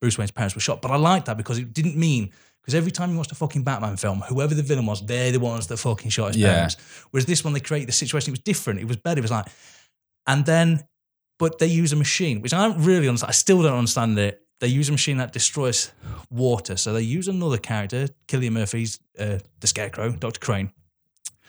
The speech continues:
Speaker 1: who's phenomenal, by the way.
Speaker 2: Yeah.
Speaker 1: I, I, Crane to me is one of my, fa-, he made Scarecrow seem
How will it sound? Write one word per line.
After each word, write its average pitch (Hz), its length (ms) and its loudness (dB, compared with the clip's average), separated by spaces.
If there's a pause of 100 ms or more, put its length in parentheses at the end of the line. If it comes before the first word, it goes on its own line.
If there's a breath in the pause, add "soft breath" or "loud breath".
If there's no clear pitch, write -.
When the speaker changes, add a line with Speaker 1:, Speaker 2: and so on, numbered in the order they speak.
(400 loud breath)
Speaker 1:
who's 214 240 6
phenomenal, 120 560 2
by 95 140 0
the 95 80 0
way. 92 260 -2 (120)
Speaker 2:
Yeah. 131 340 6
Speaker 1:
I, 131 220 4
I, 151 120 4
Crane 180 340 2
to 131 120 0
me 123 100 2
is 107 80 0
one 120 140 0
of 113 60 2
my, 107 100 2
fa-, - 200 -8 (260)
he 185 260 4
made 160 240 4
Scarecrow 131 440 0
seem 113 340 0